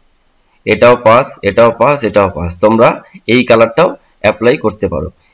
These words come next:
কিন্তু আমি YouTube কালারটাই apply করবো। আবার এখানে আমি paste করছি, paste, YouTube color আসলো। YouTube কালারের সাথে এবার কি দেখা যাচ্ছে? contrast ratio four point nine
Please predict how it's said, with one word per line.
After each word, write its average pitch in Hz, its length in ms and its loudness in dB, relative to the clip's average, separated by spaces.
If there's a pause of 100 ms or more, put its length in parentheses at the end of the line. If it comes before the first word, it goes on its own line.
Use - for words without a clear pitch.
(140)
কিন্তু 123 300 0
আমি 127 180 2
YouTube 120 320 -2
কালারটাই 117 380 2
apply 117 340 2
করবো। 127 180 0 (100)
আবার 104 220 4
এখানে 107 280 -2
আমি 104 200 -2
paste 104 300 -4
করছি, 107 260 -10 (2250)
paste, 98 320 -2 (1300)
YouTube 123 360 -2
color 92 260 2
আসলো। - 220 -16 (580)
YouTube 135 380 -2
কালারের 139 360 0
সাথে 135 180 -2 (100)
এবার 135 200 4 (500)
কি 135 80 -6 (100)
দেখা 123 240 2
যাচ্ছে? 127 260 -4 (480)
contrast 117 500 0
ratio 135 280 -4 (160)
four 117 180 2 (160)
point 135 280 4 (140)
nine 101 180 2